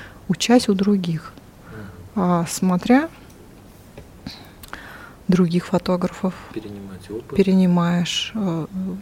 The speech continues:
Speaker 1: то есть, э, не только фотографов, художников, а, произведения искусства, посещать галереи, там, выставки, ну,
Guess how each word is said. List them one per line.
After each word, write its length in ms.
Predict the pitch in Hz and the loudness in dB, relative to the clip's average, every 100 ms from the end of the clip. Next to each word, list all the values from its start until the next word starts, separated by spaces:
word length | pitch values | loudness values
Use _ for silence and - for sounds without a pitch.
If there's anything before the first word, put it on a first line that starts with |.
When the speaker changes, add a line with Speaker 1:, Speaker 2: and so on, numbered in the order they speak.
| - - - | -14 -20 -10
Speaker 1:
то 100 | - | -2
есть, 260 | 185 - - | -2 -2 -4
э, 120 | 165 | 0
не 180 | 190 220 | 8 8
только 280 | 208 170 - | 10 4 4
фотографов, 680 | 190 - 185 175 175 170 170 - - - | 0 2 2 2 0 -2 -4 -6 -10 0
художников, 640 | 202 170 170 170 - 185 - - - - - - - 208 | 2 2 0 -2 0 -4 -6 -18 -18 -18 -20 -20 -8 -2
а, 380 | 180 165 160 160 202 - - - - 208 185 | 0 2 0 -2 -6 -12 -20 -20 -8 -6 -4
произведения 600 | - 185 180 170 190 185 | 0 2 2 4 4 4
искусства, 420 | 165 - 180 - 175 | 2 -2 -6 -4 -6
посещать 540 | - - 175 185 170 | -4 -4 -2 0 0
галереи, 600 | - 170 165 165 175 165 | 2 4 6 4 4 2
там, 320 | 160 170 160 | 0 -2 -2
выставки, 680 | 160 170 - - - 190 175 - - - - - - - | -2 -4 -8 -14 -4 -2 -2 -8 -16 -16 -18 -20 -14 -2
ну, 360 | 190 170 165 | 0 0 -2